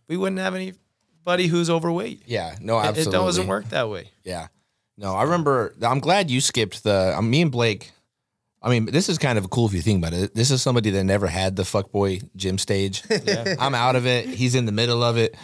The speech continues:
Speaker 2: <laughs> No. <laughs> But I remember, uh, I've always, that's just kinda interesting thing about just being my age, but I remember being young and, like, that's when kinda as the internet was really taking off for fitness, like, information.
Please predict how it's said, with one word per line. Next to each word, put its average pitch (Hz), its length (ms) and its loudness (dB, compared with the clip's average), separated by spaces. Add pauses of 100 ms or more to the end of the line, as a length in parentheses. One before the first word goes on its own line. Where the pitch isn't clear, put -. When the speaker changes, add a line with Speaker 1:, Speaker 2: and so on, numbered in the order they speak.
(180)
Speaker 2:
<laughs> 240 1080 0 (420)
No. 143 260 2
<laughs> - 40 -8 (1040)
But 156 120 0
I 151 140 4
remember, 175 460 0 (100)
uh, 131 460 2 (140)
I've 147 120 0
always, 214 240 2
that's 147 180 -2
just 190 100 -8
kinda 170 140 2
interesting 123 380 0
thing 117 100 4
about 101 160 2
just 101 180 -6
being 110 160 0
my 95 140 0
age, 95 320 -4
but - 160 -2
I 127 80 2
remember 151 440 2
being 110 280 2
young 107 440 0
and, 107 280 0
like, 101 160 0
that's 117 240 -2
when 113 400 -4 (200)
kinda 160 320 0
as 113 220 2
the 117 120 -2
internet 107 340 2
was 92 140 -8
really 104 360 0
taking 101 400 -2
off 95 240 0
for - 140 -12
fitness, 95 480 -4
like, 85 200 -6
information. 101 800 0